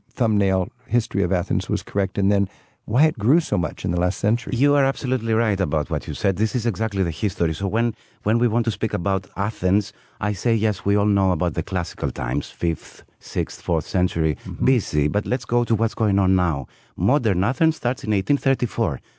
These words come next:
Speaker 2: when it becomes the capital of Greece.
Speaker 1: Uh-huh.
Speaker 2: Because after four hundred years of Turkish occupation, we are liberated, and they initially make Nafplion as the capital of Greece, but then they say, Wait a second, Acropolis is the place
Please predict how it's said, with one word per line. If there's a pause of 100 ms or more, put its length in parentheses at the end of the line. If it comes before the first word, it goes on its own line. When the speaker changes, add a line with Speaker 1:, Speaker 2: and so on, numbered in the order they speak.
Speaker 2:
when
it
becomes
the
capital
of
Greece.
Speaker 1:
Uh-huh. (180)
Speaker 2:
Because
after
four
hundred
years
of
Turkish
occupation, (220)
we
are
liberated,
and
they (180)
initially
make (160)
Nafplion
as
the
capital
of
Greece,
but
then
they
say, (340)
Wait
a
second, (520)
Acropolis
is
the
place